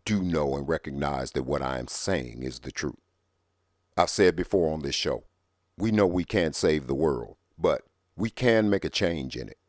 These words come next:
And I hope this is one of those shows that will put something on your mind, give you a little something to think about, a little mental marinade, if you will. I hope you'll marinate on this for a little while and share it, share your thoughts,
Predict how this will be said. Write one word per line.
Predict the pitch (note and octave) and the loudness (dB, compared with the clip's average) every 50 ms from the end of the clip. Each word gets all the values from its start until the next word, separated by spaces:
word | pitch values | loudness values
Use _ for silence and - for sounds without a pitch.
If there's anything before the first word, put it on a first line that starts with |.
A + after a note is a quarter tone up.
| _ _ _ _ _ _ _ _ - | _ _ _ _ _ _ _ _ 0
And | G#2 F2 | 0 2
I | D2 | 2
hope | C#2+ A2 C#3 C#3 - _ | 2 0 0 0 0 _
this | G#2+ G#2 - - | -2 0 0 0
is | F2+ D#2 D2 | -4 -4 -2
one | E2 F2+ F2+ | -2 0 0
of | E2+ D2+ | 0 0
those | D#2+ D#2+ D2+ D2 - | 0 -2 0 0 0
shows | - - G2+ F2+ D#2 C2+ C2+ C2+ | 2 4 4 4 2 0 -4 -2
that | - D2+ C2 | -2 -2 -2
will | B1 B1+ A#1+ A#1 - - - | -2 -6 -10 -12 -10 -8 -4
put | - A2+ - | -2 -2 -2
something | - - F2 D2+ - - D2+ D2 | -2 -2 -2 -2 -2 -4 -4 -4
on | D2+ D2 C#2+ D2 | -2 -2 -2 -2
your | D2 C#2+ | -2 -2
mind, | C#2+ D2+ D2+ C#2+ B1 A1 - - - - - _ _ - F#2 | 0 -2 -2 -2 -4 -8 -12 -16 -20 -20 -20 _ _ -6 -4
give | A2 G#2 E2+ | -4 -4 -2
you | F2+ G2+ G2 F#2 | 0 0 2 2
a | F2 | 2
little | F2+ E2+ D#2 | 2 0 0
something | - - F#2 E2 - - D#2 - | 0 0 0 -2 -2 -6 -8 -8
to | - F#2 - | -8 -10 -10
think | - - - A2 G2+ - - | -12 -2 0 0 0 0 -2
about, | D2 B1+ C2+ B1+ A1 G1+ - - - - - _ _ - | -4 -4 -4 -4 -4 -6 -12 -18 -20 -20 -20 _ _ -2
a | E2+ G2+ | 2 4
little | G2+ G#2 F2+ F2 E2 D2+ - - _ _ - | 4 4 4 2 -2 -4 -6 -10 _ _ -10
mental | - E2 G#2 A#2 A2 - - G#2 F#2 F2 E2+ | -2 2 2 2 2 2 0 0 2 2 2
marinade, | E2+ F#2 F2+ F2+ E2 D#2 D2 C#2+ C#2+ C#2+ B1+ B1+ B1 A#1+ A1+ | 2 2 4 4 4 4 2 0 0 -2 -2 -2 -4 -4 -6
if | C2 - - - | -8 -8 -8 -8
you | C#2+ C#2+ | -8 -6
will. | C#2 C#2 C#2 A#1+ G1+ - - - _ _ _ _ _ _ _ _ _ _ _ _ _ _ _ _ | -2 -2 -2 -2 -4 -6 -12 -20 _ _ _ _ _ _ _ _ _ _ _ _ _ _ _ _
I | F2+ F2+ | -2 -2
hope | - - C#3+ C3+ - - | 2 2 2 0 2 0
you'll | G2+ F#2+ E2+ D2+ | 0 0 2 2
marinate | D2+ E2 E2+ D#2+ D2+ D2 C#2+ C#2 C#2 C2+ C2 | 2 0 0 0 0 -2 -2 -2 -2 -2 -4
on | C2 C#2 C2+ | -4 -6 -6
this | C2 C2 C2+ - | -8 -6 -6 -6
for | - - D2 C2 B1 | -6 -4 -4 -6 -4
a | |
little | B1 C2 C2 B1 | -6 -8 -8 -6
while | B1 B1 G#1 G1+ G1+ - - - _ _ _ _ _ _ _ _ _ _ _ _ _ - | -6 -6 -6 -8 -10 -14 -16 -18 _ _ _ _ _ _ _ _ _ _ _ _ _ 0
and | G2+ F#2 D#2+ - | 0 2 2 2
share | - - - A2 F#2 D#2 C#2+ C#2 | 0 4 4 6 6 6 4 2
it, | - - _ _ _ _ _ _ _ _ | -2 -6 _ _ _ _ _ _ _ _
share | - - - - C#3 A#2+ G#2 | -6 -2 2 4 6 6 6
your | G2 F2+ E2+ D2+ | 4 4 0 0
thoughts, | - - E2 C#2 - - - - - - | 2 0 0 0 0 -4 -10 -14 -14 -14